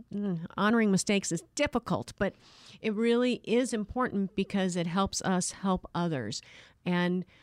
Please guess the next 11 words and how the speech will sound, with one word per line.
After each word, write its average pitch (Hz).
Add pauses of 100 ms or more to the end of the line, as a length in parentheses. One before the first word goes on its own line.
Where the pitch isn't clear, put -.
(160)
we 220
all 247
have 220
had 220
our 170
struggles 156
and 156
mistakes. 151
Let's 208
be 240
real. 226